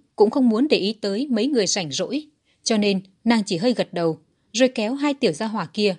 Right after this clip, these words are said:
định thuấn di lần nữa. "Cô nương, lần trước gặp ngươi, ngươi còn khóc đến trời đất mù mịt. Lần này lại mang hài tử ra ngoài. Chẳng lẽ lần trước khóc là vì đánh mất hài tử à?"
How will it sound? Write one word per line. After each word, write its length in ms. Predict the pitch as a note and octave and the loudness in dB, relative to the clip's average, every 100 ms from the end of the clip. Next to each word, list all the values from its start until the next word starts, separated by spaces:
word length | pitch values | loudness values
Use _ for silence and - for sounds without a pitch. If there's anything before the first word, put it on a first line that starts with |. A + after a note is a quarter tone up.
| _ - | _ 2
định 260 | G#3 F#3 - | 2 2 -6
thuấn 180 | F3 F#3 | -6 -4
di 180 | G#3+ | -4
lần 180 | G3 D#3 | -4 -4
nữa. 200 | D#3 C#4 C#4 _ _ _ _ _ _ _ _ _ _ _ _ _ _ _ _ _ _ - | -8 -10 -12 _ _ _ _ _ _ _ _ _ _ _ _ _ _ _ _ _ _ 2
"Cô 100 | A3+ | 4
nương, 380 | A3+ A#3 A#3+ E3+ _ _ _ _ _ _ | 6 2 -2 -6 _ _ _ _ _ _
lần 220 | - G#3 G3 | 0 0 2
trước 160 | E4 | 0
gặp 180 | A3+ - | 0 -2
ngươi, 360 | F3+ G3 A3 - - | -6 -6 -6 -10 -4
ngươi 120 | B3 | -2
còn 160 | B3 G3 | 0 -2
khóc 220 | D#4 D4+ | -2 0
đến 240 | G3+ A#3+ D4+ | 0 2 2
trời 100 | F3 | 0
đất 160 | - | 0
mù 140 | F#3 E3 | -2 0
mịt. 200 | D#3+ E3 _ _ _ _ _ _ | -2 -4 _ _ _ _ _ _
Lần 200 | - C4 | 2 4
này 220 | B3 A#3+ A3+ - | 6 2 -4 -4
lại 120 | A3 | -2
mang 160 | B3+ | -2
hài 120 | A#3+ G3+ | -2 -4
tử 180 | G3 | -4
ra 140 | D#3 F3 | -4 -4
ngoài. 340 | F3+ E3+ D#3+ _ _ _ _ _ _ _ _ - | -6 -6 -8 _ _ _ _ _ _ _ _ 0
Chẳng 220 | G3+ E3 | 0 2
lẽ 300 | E3 - D4+ | -2 0 2
lần 180 | B3 D#3+ | 2 2
trước 160 | C4+ | -2
khóc 300 | - D4 G4+ | -2 -4 -2
là 100 | B3 | -2
vì 140 | G#3+ A3+ | 0 2
đánh 160 | F#3 | 2
mất 140 | A#3+ F4 | 0 0
hài 160 | B3 | -2
tử 220 | G#3 A3 E3 | 0 2 2
à?" 280 | E3 F3 | -2 -6